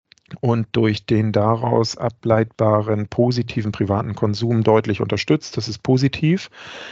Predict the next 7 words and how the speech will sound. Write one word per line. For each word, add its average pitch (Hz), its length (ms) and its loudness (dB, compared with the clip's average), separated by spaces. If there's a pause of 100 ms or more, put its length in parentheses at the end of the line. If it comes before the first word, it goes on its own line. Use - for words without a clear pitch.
(260)
Aber 123 340 2
wir 120 120 4
haben 120 220 2
auch - 160 -6
dämpfende 131 560 -2
Effekte, 135 520 -2
eben 113 460 -2